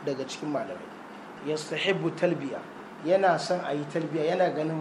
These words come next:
mustahabin yin talbiya. Dubara kulli sala, bayan kowace sallah. Bayan kowace sallah. Kun lura da ke ko?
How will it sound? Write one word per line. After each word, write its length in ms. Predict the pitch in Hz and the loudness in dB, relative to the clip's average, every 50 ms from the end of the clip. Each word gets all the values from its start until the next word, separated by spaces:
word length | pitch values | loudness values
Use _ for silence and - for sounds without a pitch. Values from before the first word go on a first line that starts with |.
| 156 | -2
mustahabin 600 | 147 - - - 151 165 180 180 165 170 156 160 | -4 -4 -4 2 6 6 6 6 6 2 2 2
yin 100 | 165 156 | 2 0
talbiya. 480 | - - 151 - 143 139 147 147 139 - - - - - - - - - - - - - - - - - - - - 143 135 | 0 -2 -4 -6 -6 -4 -4 -4 -4 -4 -6 -10 -14 -14 -14 -14 -14 -14 -14 -16 -16 -16 -16 -16 -16 -14 -14 -14 -10 -6 -2
Dubara 320 | 170 175 180 190 185 180 - | 0 4 6 8 8 8 6
kulli 360 | - - 175 175 170 160 151 | 6 2 0 2 2 0 0
sala, 320 | - - 139 139 143 143 - - - - - - - - - | 0 0 0 0 0 0 -2 -4 -10 -14 -14 -14 -14 -10 -4
bayan 280 | 156 160 165 165 165 156 160 - | 0 2 2 2 2 0 0 2
kowace 300 | 175 175 165 147 - - | 4 4 4 2 -2 -6
sallah. 340 | - - 135 135 127 110 - - - - - - - - - - - - - - - - - - - - - - - - - | -6 -6 -6 -6 -6 -8 -10 -12 -14 -14 -16 -14 -14 -16 -16 -16 -16 -16 -16 -14 -14 -14 -14 -14 -14 -14 -14 -14 -14 -8 -2
Bayan 340 | 139 147 156 170 175 185 202 202 - - - - - - - - - - - - | 0 2 4 4 4 2 0 -2 -6 -12 -14 -14 -14 -14 -14 -14 -12 -8 -4 -2
kowace 360 | 175 180 170 165 151 - - | -2 0 2 0 0 -2 -4
sallah. 340 | - - 143 135 131 - - - - - - - - - - - - - - - - - - - | -6 -6 -6 -6 -6 -6 -8 -10 -12 -14 -14 -14 -14 -14 -16 -16 -16 -16 -14 -14 -14 -14 -10 -6
Kun 100 | - 160 | -2 2
lura 180 | 160 156 160 156 | 2 2 2 2
da 60 | 143 | 0
ke 140 | 135 - 151 135 135 | -2 -2 -4 -4 -2
ko? 160 | 151 165 214 | -2 -2 -2